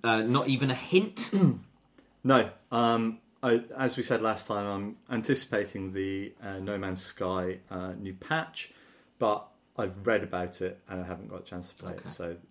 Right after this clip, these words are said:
Speaker 2: that is
Speaker 1: They're
Speaker 2: unfortunate
Speaker 1: prob-
Speaker 2: for me. I suck.
Speaker 1: Well, they're probably adding some Team Fortress two hats or something into that.
Speaker 2: Ooh.
Speaker 1: Yeah, that'd be good.
Speaker 2: Space
Speaker 1: Um,
Speaker 2: hats.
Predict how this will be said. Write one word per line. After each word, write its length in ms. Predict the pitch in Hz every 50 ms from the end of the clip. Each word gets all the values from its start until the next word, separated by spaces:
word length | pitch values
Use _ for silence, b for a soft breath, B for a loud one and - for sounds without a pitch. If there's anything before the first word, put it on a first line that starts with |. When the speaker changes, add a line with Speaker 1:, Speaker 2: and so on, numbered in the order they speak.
| _ _
Speaker 2:
that 180 | - 98 92
is 120 | 95 92 -
Speaker 1:
They're 100 | 98 98
Speaker 2:
unfortunate 380 | 92 - 160 - - - 117
Speaker 1:
prob- 80 | 104 -
Speaker 2:
for 60 | - 117
me. 200 | 117 123 117 -
I 140 | 101 98
suck. 380 | 92 - - 98 90 - - - _ _ _ -
Speaker 1:
Well, 100 | 110 101
they're 80 | 95
probably 340 | - - 110 95 95 92 90
adding 260 | 87 92 92 92 92 -
some 180 | - - 92
Team 220 | - - 98 95 92
Fortress 400 | - - 90 87 - - 87 -
two 220 | - - 92 85 85
hats 300 | - 80 78 - - -
or 60 | -
something 320 | - - - - - 87 87
into 240 | 85 85 - - 87
that. 140 | 87 - -
Speaker 2:
Ooh. 240 | 202 240 262 254 -
Speaker 1:
Yeah, 200 | - 101 107 98 -
that'd 160 | 113 147 185
be 60 | -
good. 260 | - - - 85 -
Speaker 2:
Space 340 | - - - - - - -
Speaker 1:
Um, 60 | 113
Speaker 2:
hats. 280 | 101 82 - - -